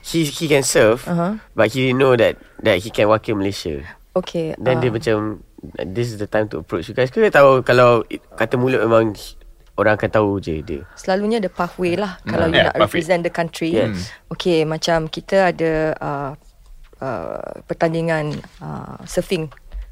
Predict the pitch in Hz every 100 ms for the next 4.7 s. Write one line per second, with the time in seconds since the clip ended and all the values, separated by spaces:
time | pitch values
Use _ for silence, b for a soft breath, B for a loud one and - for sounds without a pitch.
0 | - - 156 107 87 90 - - 170 -
1 | 226 170 - 160 156 160 151 160 160 143
2 | - - 139 - 190 160 - 151 143 143
3 | B B B B 143 135 - 160 - -
4 | 196 190 - 160 156 156